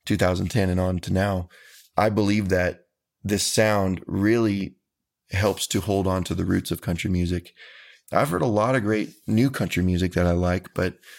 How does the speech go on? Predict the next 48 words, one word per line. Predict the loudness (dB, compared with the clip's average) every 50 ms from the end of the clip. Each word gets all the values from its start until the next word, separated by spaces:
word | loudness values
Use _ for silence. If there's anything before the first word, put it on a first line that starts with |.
| -20 -20 -20 -20 -6 _
I | -2 -2
grew | 0 0 2 2 2
up | 2 0 -2
with | -2 0
a | 0
very | 0 2 2 2 2 0
traditional | -2 -2 -2 0 0 0 0 0 0 0 0 0
sound | -2 -2 0 2 2 2 2 0 0 -2 -4 -6 _ _
with | _ -4 -2 0
my | 0 -2
band, | 0 0 0 0 2 0 0 -2 -4 -6 -10 _ _ _ _
and | -4 -2 0 0
I | -2
grew | -2 -2 0 0 2 2
up | 2 0 -2 -4
with | -6 -6 -4 -4
a | -4
dad | -2 0 0 2 2 0 0
who | 0 0
listened | 0 0 0 0 -2 -2 0
to | 0
very | 2 2 2 2 0
traditional | -2 -4 -2 0 0 0 0 0 0 -2
sound, | -2 0 0 0 2 2 0 0 -2
that | -4 -8 -12 -20 -20 -20 -20 -20 -18 _
was | -2 2 2
in | 4 4 4
love | 2 2 2
with | 0 -2 -2
people | -2 -4 -2 -2 -2
like | -2 -2 -2 -2 -2
Merle | -2 0 0 0 0
Haggard. | 0 0 0 0 -2 -2 -2 -4 -4 -8 _ -20 -20 -20 -20 -20 -20 _ _ -4
I | -2 -2
was | 0 0 0
in | 2 2
love | 2 2 2
with | 0 -2 -2
people | -4 -4 -2 0 -2 -2 -2 -4 -8 _ _ -4
like | -2 -2 0
Johnny | 2 2 2 2 0 -2
Cash | -2 0 0 0 0 0 -2 -4 -8 -8 -4
and, | -2 0 0 0 0 -2 -6 -14 -20 -20 -20 -20 -20 _ -4
you | -2
know, | -2 0 0
Ernest | 0 0 0 0 0 -2 -6
Tubb | -6 -4 0 0 2 2 0 0
and, | -2 -2 -2 -4